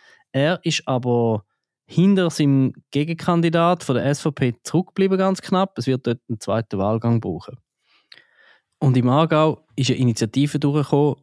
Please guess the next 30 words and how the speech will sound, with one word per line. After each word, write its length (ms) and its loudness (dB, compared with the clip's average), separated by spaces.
die 220 0
für 340 -2
stationäre 840 -2
Blitzgeräte, 880 -2
also 160 -10
Verkehrsgeschwindigkeitsblitzer 1800 -2
und 160 -2
Rotlichtblitzer, 1040 -2
eine 100 0
Bewilligung 540 2
vom 140 0
Regierungsrat 680 0
verlangt. 540 -6
Und 140 -4
der 80 2
Hintergrund 340 4
ist, 160 0
dass 120 0
es 40 -8
dort 260 -4
einen 200 2
einzigen 340 0
Blitzer 300 -4
gibt, 240 -4
der 80 -2
das 160 -4
Kriterium 480 -2
erfüllt. 480 -2
Und 180 -4
der, 140 -2